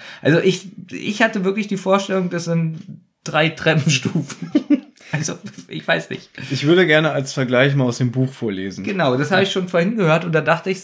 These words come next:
Speaker 1: habe ich zu Thomas gesagt, da hört sich das an, als ob sie fast tot sind. <laughs> Wirklich,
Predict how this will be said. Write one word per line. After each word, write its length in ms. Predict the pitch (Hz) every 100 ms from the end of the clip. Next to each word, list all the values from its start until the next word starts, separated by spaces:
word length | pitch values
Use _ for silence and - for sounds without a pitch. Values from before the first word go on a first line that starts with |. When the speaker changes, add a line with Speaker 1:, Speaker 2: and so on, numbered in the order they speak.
| -
Speaker 1:
habe 180 | 165 165
ich 120 | 143
zu 120 | 139
Thomas 420 | 135 226 226 185
gesagt, 400 | - 117 135 185 - - -
da 160 | 139
hört 200 | 165 190
sich 140 | 185 180
das 180 | 165 -
an, 140 | 175
als 160 | 175 165
ob 100 | -
sie 120 | 160
fast 340 | 151 139 -
tot 320 | - - -
sind. 160 | 147 -
<laughs> 1120 | 254 254 320 - 349 - - - - - -
Wirklich, 460 | - 202 180 175